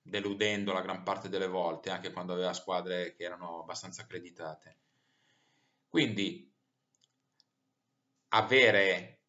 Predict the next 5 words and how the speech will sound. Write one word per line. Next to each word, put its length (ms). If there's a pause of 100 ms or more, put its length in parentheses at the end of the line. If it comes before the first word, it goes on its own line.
Xavi, 800
Iniesta 1200
e, 420
e 120
compagnia 1000